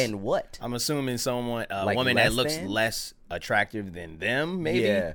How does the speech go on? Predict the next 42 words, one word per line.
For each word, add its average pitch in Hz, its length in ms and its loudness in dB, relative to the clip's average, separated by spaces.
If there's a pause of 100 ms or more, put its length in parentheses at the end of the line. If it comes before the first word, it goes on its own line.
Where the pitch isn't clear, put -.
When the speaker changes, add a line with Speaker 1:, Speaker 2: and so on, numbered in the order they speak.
(280)
Speaker 2:
I, 78 240 -4
I 107 40 -4
mean, 101 360 -6
maybe 113 320 -2
in 110 140 -4
her 101 260 2
eyes, 135 460 0
or 98 260 -2
be, 90 320 -8
but 85 320 -10
then 107 120 -2
again, 104 340 -2
you 101 100 -6
have 95 220 -6
to 95 80 -12
say 95 260 -2
what's 90 260 -6
attractive. 104 480 -8
Speaker 1:
Right, 123 380 4
right. 123 260 2
It's, 131 320 -4
it's 170 160 4
all, 165 200 10
Speaker 2:
It's, - 120 2
Speaker 1:
it's 147 140 -2
all 156 80 6
Speaker 2:
it's 147 100 4
Speaker 1:
subjective. 117 580 2
Speaker 2:
subjective. - 120 -20
Speaker 1:
Yes. 104 220 0
Speaker 2:
Exactly. 95 500 0
Speaker 1:
Yes. 92 260 -4
Speaker 2:
So 85 360 -2 (320)
Speaker 1:
S-, - 160 -12 (120)
right. 107 220 2
Speaker 2:
that's 151 180 8
what 160 100 8
I 135 120 12
got 113 300 6
from 107 180 -4
reading 101 300 -2
that. 90 260 -8